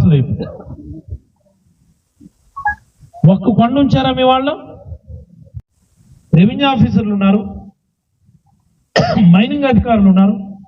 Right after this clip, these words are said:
పోలీస్ అధికారులు ఉన్నారు, డిఎస్పీ, సిఐలు అందరూ ఉన్నారు.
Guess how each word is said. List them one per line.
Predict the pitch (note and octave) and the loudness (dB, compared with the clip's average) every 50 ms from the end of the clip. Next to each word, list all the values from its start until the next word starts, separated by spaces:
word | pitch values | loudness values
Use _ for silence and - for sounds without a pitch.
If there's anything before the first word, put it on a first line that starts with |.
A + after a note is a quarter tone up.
| _ _ _ _ _ _ _ _ _ _ _ _ _ _ _ _ _ - - - - - G3+ | _ _ _ _ _ _ _ _ _ _ _ _ _ _ _ _ _ -14 -12 -6 0 0 2
పోలీస్ | B3+ C#4+ D4+ D#4 A3+ | 2 2 2 2 2
అధికారులు | A#3+ G#3 - - B3 A#3+ A3+ G#3+ | 2 0 0 -2 0 2 4 4
ఉన్నారు, | G#3 G#3 G#3 G#3 | 4 4 4 4
డిఎస్పీ, | G3 F#3+ A3 A#3+ A#3 G3+ - - - - | 4 4 2 4 2 0 2 0 -2 0
సిఐలు | - - A3 A3+ A3+ A3+ G#3+ | 0 0 2 2 2 4 4
అందరూ | G3+ G3+ G#3 G3+ G3 | 4 4 4 4 4
ఉన్నారు. | G3 G3 G3 G3 G3+ - - - - - | 4 4 4 4 2 -2 -6 -12 -14 -18